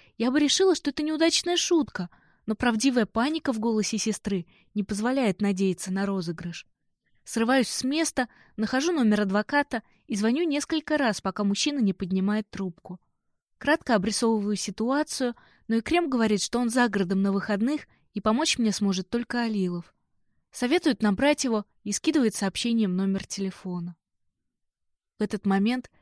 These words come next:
явно осознаю. Я боюсь. Я, которая, не задумываясь, способна ответить колкостью на любой выпад и отбиться от поползновений мужика больше меня в три раза,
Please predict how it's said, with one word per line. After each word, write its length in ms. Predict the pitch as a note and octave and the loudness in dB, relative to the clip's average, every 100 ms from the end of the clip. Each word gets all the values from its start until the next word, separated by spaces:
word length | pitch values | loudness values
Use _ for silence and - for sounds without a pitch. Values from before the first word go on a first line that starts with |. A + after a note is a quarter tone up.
| _ | _
явно 320 | - G#3+ A3+ A3+ | -4 -2 0 0
осознаю. 680 | - A3+ G#3 A3+ G3 E3 E3+ _ _ _ _ _ _ | -2 -2 0 0 0 -4 -10 _ _ _ _ _ _
Я 160 | - F#3 | -4 0
боюсь. 520 | G3+ G3+ F3 D#3+ - _ _ _ _ _ _ _ _ _ _ - E3+ | 0 0 -2 -6 -14 _ _ _ _ _ _ _ _ _ _ -14 -6
Я, 360 | F3+ A#3 F#3+ - _ _ _ | -2 -2 -2 -6 _ _ _
которая, 340 | - G3+ A#3+ B3+ | -4 0 4 4
не 160 | B3 | 4
задумываясь, 600 | B3+ C#4+ E4 D4 G3 F#3 | 4 4 4 2 0 -2
способна 520 | - G#3 G#3+ B3 G#3 G#3 | -2 -4 0 0 2 2
ответить 480 | - A#3+ A3 G#3 | 0 -2 -2 -4
колкостью 640 | - C4 D4 - G3+ - G3 | -4 0 0 0 -4 -2 0
на 100 | F#3+ | 2
любой 320 | G3 G3+ G#3+ | 2 2 0
выпад 400 | F#3+ B3+ G#3+ - - - - | 2 -2 -2 -8 -16 -18 -6
и 80 | |
отбиться 440 | G#3+ G3+ B3 D#4 G#3+ | -4 0 2 2 0
от 120 | F#3+ | -2
поползновений 720 | F#3 G#3+ F#3+ G3 A3 A3 G#3 | -2 -2 2 2 2 4 4
мужика 440 | G3 G3 G#3 - A#3+ | 2 2 0 0 0
больше 380 | F3+ A3 - | 2 0 2
меня 200 | G3 G3+ | 2 2
в 60 | G3 | 0
три 220 | - G#3 | -2 -2
раза, 380 | G#3 C4 B3+ A3+ | 0 0 0 -2